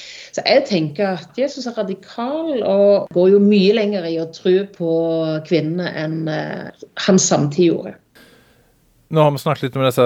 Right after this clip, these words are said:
Speaker 2: kvinnene som, som satt ved graven og, og,
Speaker 1: Mhm.
Speaker 2: og ventet på Jesus, eh, og, og det var jo de som fikk oppleve at Jesus sto opp.
Speaker 1: Mhm.
Speaker 2: Var Jesus for deg venn, eller var han frelser? Var han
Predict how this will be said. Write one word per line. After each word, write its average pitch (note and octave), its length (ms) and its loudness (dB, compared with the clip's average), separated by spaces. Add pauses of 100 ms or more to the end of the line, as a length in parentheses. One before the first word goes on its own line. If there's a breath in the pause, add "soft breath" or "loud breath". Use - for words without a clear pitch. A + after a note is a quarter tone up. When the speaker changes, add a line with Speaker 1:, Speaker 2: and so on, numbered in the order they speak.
Speaker 2:
kvinnene G#2+ 400 0
som, A2+ 240 -2
som A2 240 -4 (160)
satt - 260 -4
ved G#2 160 -4
graven G2 460 0
og, G2+ 240 -4
og, F#2+ 320 -6
Speaker 1:
Mhm. G2 480 -6
Speaker 2:
og G#2 100 -6
ventet A#2 500 -4
på G2+ 120 -4
Jesus, G#2 460 -4
eh, A2 680 0
og, G2 220 -6
og G#2+ 180 -6
det A2 100 -4
var G#2 140 0
jo G#2 80 -2
de G#2 120 2
som - 160 -12
fikk G2+ 200 -10
oppleve E2 320 -4
at - 120 -10
Jesus F2 300 -8
sto A2+ 140 -8
opp. - 160 -14 (520 loud breath)
Speaker 1:
Mhm. G3+ 560 2
Speaker 2:
Var F3 280 0
Jesus C3+ 560 -2 (880)
for C#3 180 -6
deg D3+ 360 0
venn, E3+ 460 -4
eller F#3 300 -2
var F#3+ 160 0
han B2 120 -4
frelser? C3+ 560 -4 (100)
Var B2+ 160 0
han A#2 80 -6